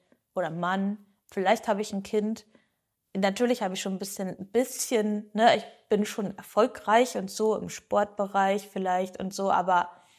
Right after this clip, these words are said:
so, du hast halt so ein bisschen über den Tellerrand geschaut, aber trotzdem war es immer noch <laughs> derselbe Teller, den du, ähm, vorgelebt bekommen hast. Nicht, dass es schlecht ist,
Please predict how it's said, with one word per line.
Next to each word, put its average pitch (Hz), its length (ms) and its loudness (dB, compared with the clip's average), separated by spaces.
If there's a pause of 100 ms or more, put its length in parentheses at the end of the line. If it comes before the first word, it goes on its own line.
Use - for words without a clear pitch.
(120)
so, 220 180 0
du 202 180 2
hast 226 200 2
halt 196 140 -2
so 196 100 -8 (160)
ein 214 140 -12
bisschen 330 440 0
über 214 200 6
den 202 160 -2
Tellerrand 208 580 0
geschaut, 220 440 4
aber 185 240 6
trotzdem 214 420 0
war 165 160 0
es - 80 -16
immer 180 160 -4
noch - 140 -8
<laughs> - 160 -8
derselbe 196 420 2
Teller, 196 480 2 (460)
den 208 140 6
du, 180 180 2
ähm, 175 300 2 (200)
vorgelebt 190 640 4
bekommen 185 360 -4
hast. 175 240 -6
Nicht, 196 280 -2
dass 170 160 -6
es 156 140 -10
schlecht 269 360 0
ist, 285 380 2